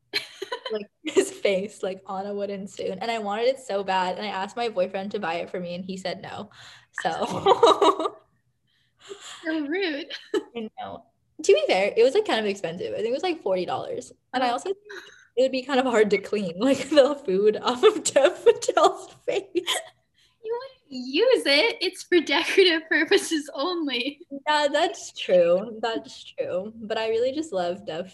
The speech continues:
Speaker 2: Patel. He's a very pretty man.
Speaker 1: He
Speaker 2: I don't
Speaker 1: is.
Speaker 2: He hasn't been in anything recently, though.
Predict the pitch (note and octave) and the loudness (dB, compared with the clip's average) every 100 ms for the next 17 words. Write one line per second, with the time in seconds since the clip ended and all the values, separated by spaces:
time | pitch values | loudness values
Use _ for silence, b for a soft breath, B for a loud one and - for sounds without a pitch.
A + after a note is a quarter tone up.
0 | - - - F#3+ G#3+ - G3+ A3 A#3 A3+ | -18 -14 -10 -10 -12 -12 -8 -4 -4 -2
1 | A3+ A#3 - - F3+ E3+ E3 - - G3 | -4 -4 -10 -8 -6 -6 -10 -16 -14 -14
2 | A3 - _ _ _ _ _ - D4 B3+ | -16 -18 _ _ _ _ _ -14 -12 -8
3 | F#4 B4 C#5+ - C#4 C#4+ _ _ _ _ | -6 -6 -8 -12 -20 -20 _ _ _ _
4 | _ _ _ - A#4+ C#5 G#4 A3 B3 D#3+ | _ _ _ -2 0 2 2 0 0 -4
5 | F3+ F#3 D3+ D#3 F#3 - - - - - | -6 -8 -8 -8 -10 -14 -16 -14 -14 -14